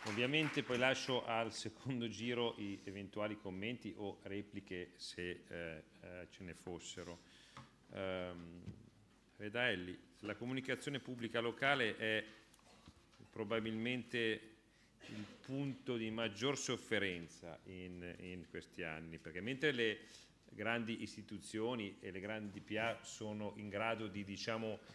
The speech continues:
risolvere e rispondere alla, eh, logica dei tagli e alla logica dell'aggiornamento professionale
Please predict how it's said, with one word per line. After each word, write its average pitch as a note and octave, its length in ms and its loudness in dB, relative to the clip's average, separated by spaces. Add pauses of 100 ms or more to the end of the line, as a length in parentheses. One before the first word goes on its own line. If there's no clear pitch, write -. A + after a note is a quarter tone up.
(240)
risolvere B2+ 800 4
e B2 300 0
rispondere G#2 1000 0
alla, F#2 680 -2 (400)
eh, - 60 -12 (640)
logica F2 420 -4
dei D2+ 180 -8
tagli A2 480 0 (320)
e G2+ 120 -6
alla F#2+ 200 -2
logica F#2+ 380 -2
dell'aggiornamento F2 720 -4 (800)
professionale F#2+ 760 -2